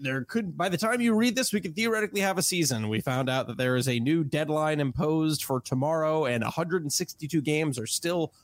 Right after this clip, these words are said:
on the table if they agree to that deal tomorrow.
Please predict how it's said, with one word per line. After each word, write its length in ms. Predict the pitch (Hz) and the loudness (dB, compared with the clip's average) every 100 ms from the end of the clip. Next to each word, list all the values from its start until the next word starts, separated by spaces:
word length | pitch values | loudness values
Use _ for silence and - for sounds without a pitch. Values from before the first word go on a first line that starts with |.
| _ | _
on 280 | 135 160 175 | -2 0 2
the 100 | 156 | 0
table 580 | - - 165 185 190 185 | -2 -2 0 2 0 0
if 160 | 160 - | -2 0
they 220 | 147 147 | -2 0
agree 500 | 127 127 127 170 175 | -2 -2 -2 0 -2
to 160 | - | -2
that 260 | 185 180 - | -2 -2 -2
deal 420 | 151 180 190 190 | 0 2 2 0
tomorrow. 600 | 185 180 185 196 190 190 | 0 0 2 2 0 -2